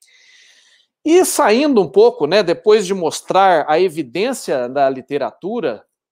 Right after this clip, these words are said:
da importância do sequenciamento de última geração para as doenças neurogenéticas, eu gostaria de mostrar um pouco da minha experiência, casos que marcaram,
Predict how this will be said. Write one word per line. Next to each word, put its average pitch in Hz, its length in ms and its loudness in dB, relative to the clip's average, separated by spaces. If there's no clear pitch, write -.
da 131 140 -10
importância 160 760 -8
do 131 80 -14
sequenciamento 143 880 -12
de 120 120 -18
última 151 360 -8
geração 131 640 -4
para 143 480 0
as 120 200 -10
doenças 127 580 -12
neurogenéticas, 120 1000 -6
eu - 120 -4
gostaria 220 500 0
de 196 80 -4
mostrar 160 480 0
um 131 100 -6
pouco 165 320 -2
da 165 160 -2
minha 165 180 -6
experiência, 156 760 -4
casos 170 500 0
que - 160 -8
marcaram, 135 800 0